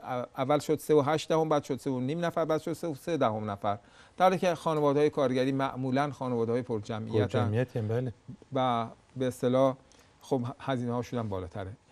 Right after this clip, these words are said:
Speaker 1: اینم ترفندی است که
Speaker 2: بله.
Speaker 1: در این بخش مثلاً می‌تونیم
Speaker 2: اگه می‌خواستیم واقعی محاسبه بکنیم، بر اساس محاسبات واقعی،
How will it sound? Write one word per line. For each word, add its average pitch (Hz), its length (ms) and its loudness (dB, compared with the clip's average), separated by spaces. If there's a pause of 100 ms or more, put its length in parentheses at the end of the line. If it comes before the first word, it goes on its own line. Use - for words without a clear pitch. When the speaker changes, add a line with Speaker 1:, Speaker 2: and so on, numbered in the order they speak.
(160)
Speaker 1:
اینم 180 240 -2
ترفندی 135 520 -2
است 135 140 -6
که 135 320 -4 (420)
Speaker 2:
بله. 107 100 -10 (240)
Speaker 1:
در 113 160 0
این 113 160 -6
بخش 98 280 -8
مثلاً 101 280 -12
می‌تونیم 98 160 -14
Speaker 2:
اگه 170 220 4
می‌خواستیم 123 600 2
واقعی 120 460 8
محاسبه 104 540 2
بکنیم، 101 560 2 (420)
بر 98 180 -2
اساس 95 380 2
محاسبات 101 580 0
واقعی، 107 800 4